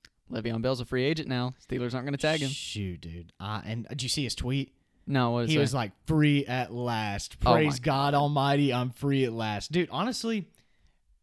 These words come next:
Speaker 2: I don't know about the franchise tag thing.
Speaker 1: What about it?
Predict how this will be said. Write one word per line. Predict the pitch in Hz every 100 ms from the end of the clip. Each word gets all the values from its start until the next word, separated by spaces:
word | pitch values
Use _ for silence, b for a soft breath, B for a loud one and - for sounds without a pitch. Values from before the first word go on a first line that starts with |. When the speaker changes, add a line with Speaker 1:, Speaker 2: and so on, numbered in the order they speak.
| _
Speaker 2:
I | 147
don't | 254 247
know | 156
about | 135 117
the | 110
franchise | - 117 113 107 98
tag | 117 98 -
thing. | 98 87 85 _ - _
Speaker 1:
What | - 135
about | 127
it? | 117